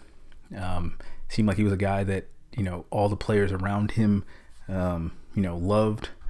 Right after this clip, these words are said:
Um, great captain. Uh, I mean, there's, there's so much to say about, uh, Vincent Kompany. Um, I saw on the news that,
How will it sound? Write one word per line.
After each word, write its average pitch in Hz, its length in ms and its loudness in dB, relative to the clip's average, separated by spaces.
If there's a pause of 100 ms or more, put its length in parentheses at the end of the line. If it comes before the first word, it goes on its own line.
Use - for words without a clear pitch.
(120)
Um, 90 360 4 (420)
great 90 160 -4
captain. 107 380 -2 (680)
Uh, 82 340 -4 (460)
I 101 40 -4
mean, 87 180 -2
there's, 90 240 -4
there's 98 260 -2
so 120 120 2
much 110 220 2
to 104 60 -4
say 98 240 0
about, 92 360 -2
uh, 92 180 -2
Vincent 92 380 0
Kompany. 90 420 0 (200)
Um, 92 380 0 (460)
I 107 60 -2
saw 107 440 2 (160)
on 104 120 -4
the 107 60 0
news 110 400 2
that, 98 160 0